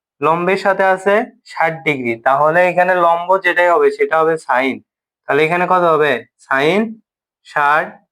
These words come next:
আগে হবে বল নয়শো সাইন ষাট ডিগ্রি, নয়শো সাইন ষাট ডিগ্রি। আর এই যে ভূমি, ভূমির সাথে কত কোণ আছে? দেখো, এখানে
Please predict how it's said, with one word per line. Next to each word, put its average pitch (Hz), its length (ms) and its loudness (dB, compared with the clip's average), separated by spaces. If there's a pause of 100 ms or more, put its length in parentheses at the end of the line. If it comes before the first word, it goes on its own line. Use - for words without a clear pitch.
(580)
আগে 160 260 0
হবে 185 260 2
বল 143 280 2 (340)
নয়শো 151 500 0 (360)
সাইন 156 440 -2 (480)
ষাট 147 320 -4 (100)
ডিগ্রি, 113 320 -2 (960)
নয়শো 151 320 -2
সাইন 185 300 -2
ষাট 170 260 0
ডিগ্রি। 165 300 -2 (460)
আর 156 140 0 (200)
এই 185 180 0
যে 190 120 0
ভূমি, 165 400 0 (200)
ভূমির 165 340 0
সাথে 180 220 0 (140)
কত 196 180 0 (160)
কোণ 170 180 2
আছে? 143 200 -2
দেখো, 139 300 0 (560)
এখানে 180 320 2